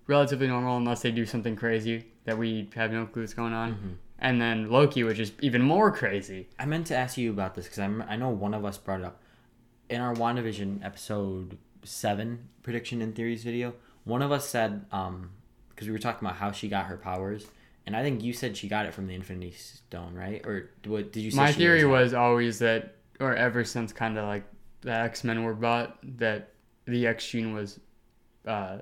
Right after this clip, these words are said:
Speaker 1: like, dormant, and then the Infinity Stone unlocked it.
Speaker 2: Okay, so, like, so then wait. 'Cause from what it seems, I think I said that, um, I think she always had it, and then, like, the Infinity Stone,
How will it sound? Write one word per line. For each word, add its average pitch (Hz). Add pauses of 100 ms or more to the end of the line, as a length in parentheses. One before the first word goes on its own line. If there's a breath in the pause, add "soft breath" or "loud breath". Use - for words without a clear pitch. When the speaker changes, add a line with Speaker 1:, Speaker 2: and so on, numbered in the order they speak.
(120)
Speaker 1:
like, 101
dormant, 113
and 113
then 107
the 107
Infinity 104
Stone 101
unlocked 101
it. 107 (580 soft breath)
Speaker 2:
Okay, 98
so, 104
like, 92 (720)
so -
then 110
wait. - (640 soft breath)
'Cause 127
from 123
what 123
it 147
seems, 135 (200)
I 123
think 151
I 117
said 113
that, 101
um, 90 (280)
I 110
think 110
she 101
always 107
had 120
it, 123
and 107
then, 92
like, 87 (360)
the 113
Infinity 101
Stone, 98